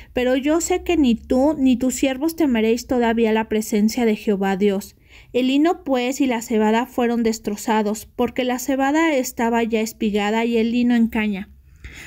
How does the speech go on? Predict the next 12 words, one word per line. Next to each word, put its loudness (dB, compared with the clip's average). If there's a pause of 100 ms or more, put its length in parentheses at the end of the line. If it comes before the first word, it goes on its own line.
(100)
Mas -2
el -2
trigo 2
y 6
el -2
centeno 2
no 0
fueron 2
destrozados, 0
porque 0
eran -2
tardíos. -2